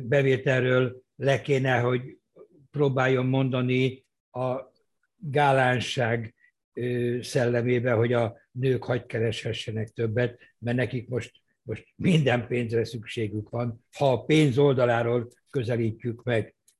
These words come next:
Ettől még érdekesebb lenne, igazad van, tehát, ö, csak, csak valahogy akkor a, a, a pénzt kéne valahogy, ö, helyre tenni.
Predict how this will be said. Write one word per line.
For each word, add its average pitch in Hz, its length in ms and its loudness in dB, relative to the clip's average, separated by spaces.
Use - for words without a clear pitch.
Ettől 147 460 2
még 151 220 6
érdekesebb 147 640 4
lenne, 135 600 0
igazad 123 460 -2
van, 123 260 0
tehát, 123 400 -2
ö, 123 120 -4
csak, 139 140 -6
csak 120 180 -8
valahogy 131 360 2
akkor 131 300 0
a, 127 120 4
a, 135 100 -10
a 135 280 -8
pénzt 131 340 0
kéne 123 240 0
valahogy, 120 540 0
ö, 120 240 -4
helyre 113 360 2
tenni. 107 440 -2